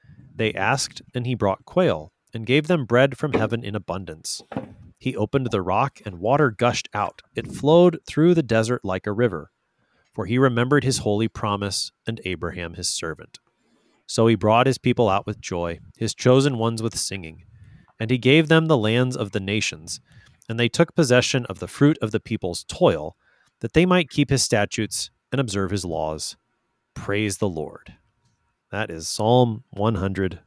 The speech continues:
five. Wow, what a, what a journey through, through much of the Old Testament history. So, Pastor Vandercook,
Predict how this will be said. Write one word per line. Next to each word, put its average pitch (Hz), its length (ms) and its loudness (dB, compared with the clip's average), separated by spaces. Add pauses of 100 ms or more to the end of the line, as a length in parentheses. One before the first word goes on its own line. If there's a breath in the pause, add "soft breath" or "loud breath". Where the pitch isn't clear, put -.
five. - 640 -8 (220)
Wow, 98 240 -4 (100)
what 131 120 4
a, 123 140 4
what 147 220 4
a 170 80 4
journey 113 560 0
through, 127 320 6 (380 loud breath)
through 120 160 4
much 123 260 2
of 120 80 4
the 110 120 4
Old 107 280 4
Testament 98 460 0
history. 87 440 -4 (320 soft breath)
So, 185 340 4
Pastor 202 240 4
Vandercook, 156 360 4